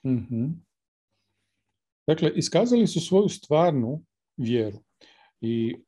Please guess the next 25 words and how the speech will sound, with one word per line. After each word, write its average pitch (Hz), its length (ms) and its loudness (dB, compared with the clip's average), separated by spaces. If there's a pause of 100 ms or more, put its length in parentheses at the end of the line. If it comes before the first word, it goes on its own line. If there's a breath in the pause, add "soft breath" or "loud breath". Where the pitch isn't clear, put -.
(120)
tu 170 140 0
je 208 160 -2
Isus 190 340 -4
dotakao 147 540 -4
njihove 123 500 -4
oči 120 580 -6
i 131 120 2
rekao 175 400 0
im 147 260 -4 (120)
ono, 147 200 -4
ono 143 240 -6
što 139 160 -10
se 139 160 -6
meni 123 340 0 (380 soft breath)
neobično 120 400 -2
dopada 120 380 0
u 110 80 -10
toj 117 240 -2
priči: 156 440 -4 (260 soft breath)
"Kako 262 280 0
vjerujete, 185 640 2 (140)
tako 156 320 0
neka 110 260 -10
vam 107 240 -14
bude." - 200 -20